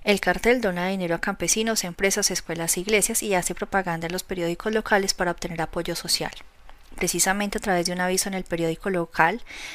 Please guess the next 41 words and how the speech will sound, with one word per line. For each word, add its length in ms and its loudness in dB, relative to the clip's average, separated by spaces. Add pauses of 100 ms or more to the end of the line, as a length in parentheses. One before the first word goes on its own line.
(180)
La 180 12
Voz 220 8
de 80 0
Michoacán, 720 0 (540)
la 100 6
familia 460 4
anunció 320 0
su 120 0
existencia 540 2
en 40 -2
noviembre 380 -2
de 20 2
dos 140 -2
mil 120 -6
seis. 420 4 (400)
"Algunas 380 4
de 120 2
nuestras 340 2
estrategias 720 2
a 60 2
veces 360 2
son 200 0
fuertes, 420 4
pero 180 -2
este 140 0
es 80 2
el 100 0
único 280 -4
modo 260 0
de 80 0
imponer 400 -2
el 100 4
orden 320 2
en 100 -4
el 120 -4
Estado". 460 2 (1000)
Quizá 400 10
algunos 380 6
en 100 0
ese 200 0
momento 500 -4